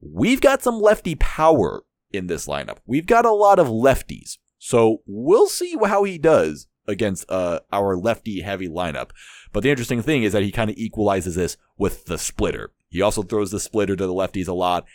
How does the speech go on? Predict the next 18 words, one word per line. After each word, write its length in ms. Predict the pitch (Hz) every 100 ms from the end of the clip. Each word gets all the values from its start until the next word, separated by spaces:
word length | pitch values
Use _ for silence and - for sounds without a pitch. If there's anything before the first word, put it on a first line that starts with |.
| _ -
and 340 | 85 85 85 -
that 240 | 104 110
just 180 | 110 98
gets 200 | 104 87
driven 340 | - 104 87
into 160 | 85 76
the 100 | 71
ground. 420 | 71 71 50 50
<laughs> 20 |
Opponents 340 | 73 - 127 113
don't 160 | 123
really 140 | 107 101
have 180 | 104 92
much 220 | 87 -
to 80 | 85
do 240 | - 78
against 420 | - - 71 -
it. 160 | 62